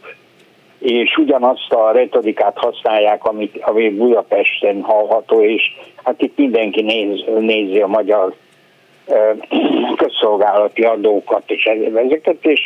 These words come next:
nagy hatással vannak a magyarokra, úgyhogy nagyon erős a Brüsszel ellenes hangulat.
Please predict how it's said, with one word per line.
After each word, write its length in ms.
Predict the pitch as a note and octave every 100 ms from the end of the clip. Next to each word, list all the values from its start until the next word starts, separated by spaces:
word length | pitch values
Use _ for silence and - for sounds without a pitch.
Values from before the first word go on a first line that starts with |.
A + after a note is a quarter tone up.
| - - -
nagy 240 | C#3+ C#3
hatással 600 | - D3+ - A2+ - A#2+
vannak 380 | G#2 A#2+ A2 G2+
a 40 | A#2
magyarokra, 480 | D3 D#3 D#3+ D3+
úgyhogy 340 | D#3+ C#3 D#3 B2 - - -
nagyon 720 | D#3+ E3+ D#3 C#3+ C3+ C3 A#2 - - -
erős 680 | - D#3+ D#3 D3 C#3 C#3 B2
a 120 | A2
Brüsszel 580 | G2+ B2 D3+ - C3+ A#2
ellenes 500 | A#2 A2 G#2+ G#2 G2+
hangulat. 600 | A2+ G2+ F#2 F2 G2 -